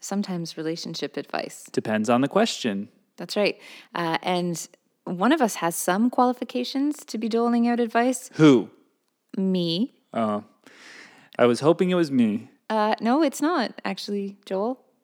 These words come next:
Speaker 2: Okay.
Speaker 1: It's me.
Speaker 2: You are, uh, well, we've been over this. Listen to previous podcasts,
Speaker 1: Yeah.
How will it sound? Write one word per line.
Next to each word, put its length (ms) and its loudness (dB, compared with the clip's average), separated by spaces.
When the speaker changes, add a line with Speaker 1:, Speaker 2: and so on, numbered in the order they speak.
Speaker 2:
Okay. 320 -10
Speaker 1:
It's 220 -4
me. 260 -4
Speaker 2:
You 720 4
are, 560 8
uh, 320 0
well, 260 8
we've 220 0
been 160 4
over 180 4
this. 240 4
Listen 260 2
to 60 2
previous 420 2
podcasts, 540 -2
Speaker 1:
Yeah. 120 0